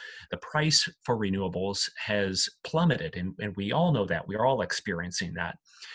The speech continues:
And so as a, a local utility who would not be owning any of that generation, we would just be signing some short and medium and long-term contracts for that power. We found that there was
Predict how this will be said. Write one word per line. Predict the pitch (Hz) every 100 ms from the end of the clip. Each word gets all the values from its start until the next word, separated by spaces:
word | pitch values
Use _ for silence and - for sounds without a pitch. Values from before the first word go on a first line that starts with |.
| - -
And | 110
so | - 117 107 104 - _ _ _ _ -
as | 131 160 156 -
a, | - 107
a | 117
local | 113 107 104
utility | 101 95 - 120 107 101
who | 107
would | 98 82
not | 104 131 - -
be | 98 -
owning | 107 143 170 123
any | 98 104 92
of |
that | 92 92
generation, | - 92 90 87 87 - 104
we | 107
would | 101 101
just | 101 98 -
be | 101
signing | - 107 101 101 90 87 -
some | - 107 90
short | - 120 110 -
and | 110 95
medium | 98 101 101 98
and | 95
long-term | 101 98 - 87
contracts | - 135 196 - 85 -
for | -
that | 85 85
power. | - 85 80 87 95 - - - - -
We | 147
found | 170 143 113 104 101 98
that | 95 -
there | 101
was | 98 95